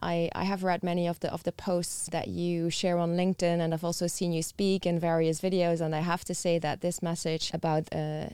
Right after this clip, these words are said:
the heart and the heartbeat, as you beautiful said it, it really transpires in, in everything that you put out there. So, uh, yeah, I find that, uh, very inspiring. Now, you are with the company for about eight years, I believe you said, and then around six and a half years, you created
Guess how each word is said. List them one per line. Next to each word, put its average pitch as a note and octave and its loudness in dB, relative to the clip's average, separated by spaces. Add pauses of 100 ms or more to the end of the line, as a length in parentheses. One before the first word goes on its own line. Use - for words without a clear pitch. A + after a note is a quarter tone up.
the F3 -4
heart E3+ 2
and E3 0
the D#3 0
heartbeat, F#3+ 0
as E3+ 2
you F3+ -2
beautiful F3 2
said E3+ 2
it, E3 2
it E3+ -2
really F3+ 2
transpires E3+ 2
in, D#3 2
in - -2
everything E3 -2
that D#3+ -2
you E3 -2
put E3 -4
out D3+ 0
there. D3 -4
So, D#3+ -4
uh, D#3+ -6
yeah, D3+ -6 (140)
I E3+ -6
find D#3+ -6
that, D3+ -4
uh, D#3+ -6
very D#3+ -2
inspiring. F3 6 (300)
Now, G#3 6
you A#3+ 6
are C4 6
with C4 4
the A#3+ 2
company A#3+ 4
for G3 4
about F3+ 6
eight A3 2
years, A#3 4
I A#3 4
believe A3 2
you A3 2
said, A3 4
and F#3 4
then E3 4
around E3+ 0
six - -6
and G#3 0
a G#3 2
half G3 0
years, G3+ 2
you F3+ 2
created G3+ 4